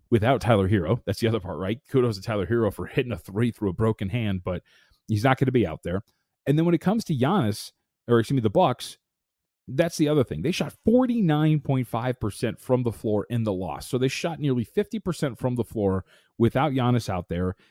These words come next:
and they did that while going eleven of forty-three from three-point range. So they were having their way inside against Miami. It was just the three-point shots that weren't falling. And if you're wondering, well,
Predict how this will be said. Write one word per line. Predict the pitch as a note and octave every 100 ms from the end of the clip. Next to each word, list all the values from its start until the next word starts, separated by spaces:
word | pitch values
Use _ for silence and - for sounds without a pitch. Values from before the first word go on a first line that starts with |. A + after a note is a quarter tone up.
| _
and | B2+ B2+
they | B2
did | A2+ F#3+
that | G3 C#3
while | B2+
going | C3+ C3 -
eleven | G#2+ G#2 B2+ D#3
of | A#2
forty-three | - B2+ A#2+ G#2 G#2+ G#2+ F2 F2+ _ -
from | B2+
three-point | G#2 A#2+ A#2 - G#2
range. | - F2+ G#1+ - - _ _
So | - A#2+
they | F3
were | F#3+
having | G#2 D3+ D#3+ C#3+
their | C3
way | A#2+ A#2+ G2+
inside | B2 G#2+ G2+ F2 - - -
against | A#2+ G#2+ G#2
Miami. | F#2+ F#2+ D#3+ B2 F2+ - _ _ _
It | C3+
was | B2+ A#2+
just | B2+ C3+ -
the | D3+
three-point | B2 A#2 A2+ B2 -
shots | G2+ G2
that | - -
weren't | G2+ -
falling. | F3+ F3 F2+ E2+
And | - C3+
if | -
you're | B2+
wondering, | D#3 E3+ C3+ B2
well, | G#2+ G#2 G#2+